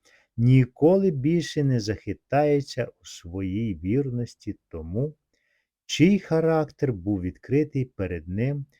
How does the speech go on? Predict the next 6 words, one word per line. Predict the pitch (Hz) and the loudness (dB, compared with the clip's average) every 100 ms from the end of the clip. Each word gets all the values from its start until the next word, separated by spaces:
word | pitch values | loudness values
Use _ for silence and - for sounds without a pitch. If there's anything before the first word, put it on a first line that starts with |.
| _ _ | _ _
у | 117 101 | -6 -6
своїй | - - 98 170 165 165 143 | -8 -6 0 2 2 0 -2
неосяжній | 95 87 87 - - 143 156 135 135 123 | -2 -4 -8 -10 -4 -2 -2 -4 -4 -4
любові | 117 107 117 113 107 104 - | -6 -4 0 0 -2 -8 -10
та | 87 | -10
безмежній | 78 82 78 80 107 113 107 98 98 | -10 -12 -12 -10 -8 -8 -10 -12 -12